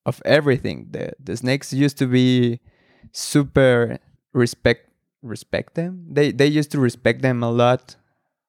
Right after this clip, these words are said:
'cause they, they would give everything to them. And now in, in this, in these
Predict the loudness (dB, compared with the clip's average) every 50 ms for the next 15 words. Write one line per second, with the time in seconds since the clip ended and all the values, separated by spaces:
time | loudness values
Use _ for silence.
0 | _ _ _ -8 -6 -6 -6 -8 -10 -16 -20 -20 _ _ _ _ _ _ _ _
1 | _ _ _ _ _ _ _ 0 2 2 2 2 0 0 0 2 2 2 -2 -2
2 | 0 0 0 2 2 2 2 2 0 -2 -4 -4 -10 -10 -10 -14 -14 -14 -14 -16
3 | -16 -16 -20 _ _ _ _ -10 -8 -8 -6 -4 -2 0 2 4 4 4 4 2
4 | 0 -4 _ _ _ _ -8 -4 -4 -2 -2 -2 -2 -4 -6 _ -8 -6 -6 0
5 | 0 0 0 0 -2 -8 -12 -14 -14 _ _ -12 -6 -4 -2 0 0 0 0 -2
6 | -8 -12 -12 -14